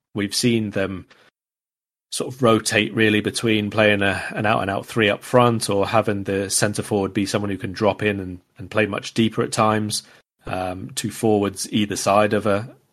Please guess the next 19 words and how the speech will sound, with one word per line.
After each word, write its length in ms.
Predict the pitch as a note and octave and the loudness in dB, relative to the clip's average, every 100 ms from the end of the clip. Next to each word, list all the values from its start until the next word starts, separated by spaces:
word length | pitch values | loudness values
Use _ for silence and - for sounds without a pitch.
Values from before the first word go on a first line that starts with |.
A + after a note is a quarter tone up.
| _ | _
a 100 | - | -6
striker. 640 | - - G#2+ G2+ A2 G#2 G2 - | -4 0 2 2 2 2 0 -6
We've 140 | G#2 | -8
seen 220 | A2 F#2+ | -6 -6
them 140 | F#2+ F#2 | -8 -4
be 220 | G2 F#2+ | -4 -4
very, 320 | - G2 G2 | 0 0 2
very 240 | F#2+ F#2 | 0 -2
narrow 460 | F2+ G2 G#2 G#2+ A2 | -2 0 2 2 0
at 80 | - | -2
times 400 | A2 G#2+ G#2 - | -2 -2 -2 -6
to 100 | G2+ | -6
the 80 | G2+ | 0
wider 320 | G#2+ G#2 G#2 | 0 0 -2
players. 400 | A2 G#2 G2+ - - - _ _ _ _ _ _ _ - - - - | 0 0 0 -4 -14 -20 _ _ _ _ _ _ _ -14 -10 -8 -2
It 140 | C3+ | 2
is 240 | B2+ C3 | 4 4
quite 300 | - - C#3 | 2 4 6
a, 220 | - A2+ | 4 0